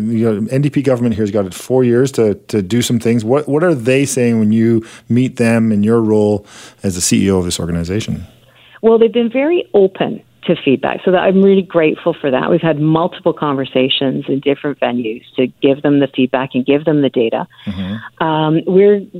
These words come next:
Speaker 2: uh, issuing this report in part because we want it to be an input both to the economic plan that Minister Kalin's developing and, uh,
Speaker 1: Mm-hmm.
Speaker 2: the next,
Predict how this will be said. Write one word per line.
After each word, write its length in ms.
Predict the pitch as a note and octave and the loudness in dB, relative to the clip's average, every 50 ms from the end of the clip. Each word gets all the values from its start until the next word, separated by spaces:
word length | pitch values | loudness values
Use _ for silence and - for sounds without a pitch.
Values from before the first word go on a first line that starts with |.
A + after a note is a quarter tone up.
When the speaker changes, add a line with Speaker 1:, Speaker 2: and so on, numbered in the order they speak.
| F3 - - | -10 -4 -2
Speaker 2:
uh, 180 | F3+ F3 E3 - | 0 0 2 2
issuing 380 | G3+ G#3+ - - A3 F#3+ F#3 F3+ | 2 0 2 2 2 2 2 2
this 200 | E3+ D#3+ - - | 0 0 0 -2
report 380 | D#3+ D3+ - - D3 D#3 E3 | -2 -2 0 0 2 2 4
in 100 | D#3+ D3 - | 2 2 0
part 360 | - - - G#3 B3 - - - | -2 -2 0 0 0 0 0 -2
because 320 | - D#3 - E3 D#3 D3 | -6 -4 0 0 0 0
we 100 | D3+ D3+ | 2 0
want 200 | D3+ D#3 D#3 E3 | 0 2 2 0
it 100 | E3+ - | -2 -2
to 80 | - - | -6 -4
be 180 | C#3+ C#3+ C#3 C#3 | 0 2 2 2
an 100 | C#3 D3 | 2 2
input 440 | D3 D#3 D#3+ - - - A#2 B2+ - - - - | 2 2 0 -2 0 0 0 0 0 -2 -4 0
both 180 | D3 D3 D#3 C#3+ - - | 0 0 0 -2 -4 -6
to 80 | - D#3+ | -4 0
the 140 | C#3 C#3 D#3 | 2 2 2
economic 420 | D#3 D3+ - D#3 D3 C#3 C3 - _ | 2 0 -2 -4 -2 -2 -4 -6 _
plan 480 | - - D3 C3+ C3+ D3+ F3 A3 B3+ C4+ | -8 -6 -4 -2 -2 -2 -2 0 0 0
that 80 | F#3+ A#2+ | 0 0
Minister 320 | B2 C3+ C3+ - - C#3+ | -2 -4 -4 -6 -8 -10
Kalin's 420 | - - E3 D#3+ D#3+ E3 D#3+ D#3 | -6 -4 -2 -2 -2 -2 -4 -4
developing 580 | - E3 D#3 D#3+ D#3 D#3 D#3 - D3+ D3 D3+ - | -4 -4 -2 -2 -4 -4 -4 -4 -4 -4 -4 -4
and, 440 | - D3 D3+ D3+ D#3 D3+ D3+ D3 D3 | -4 -4 -4 -2 -4 -4 -4 -2 0
uh, 40 | C#3+ | 0
Speaker 1:
Mm-hmm. 320 | C#3+ D3+ D#3 D#3 D3 - | 0 0 -2 -4 -4 -4
Speaker 2:
the 80 | - D3 | -2 -2
next, 460 | C#3+ C#3+ C#3+ - _ - - _ - | 0 0 -2 -4 _ -16 -20 _ -14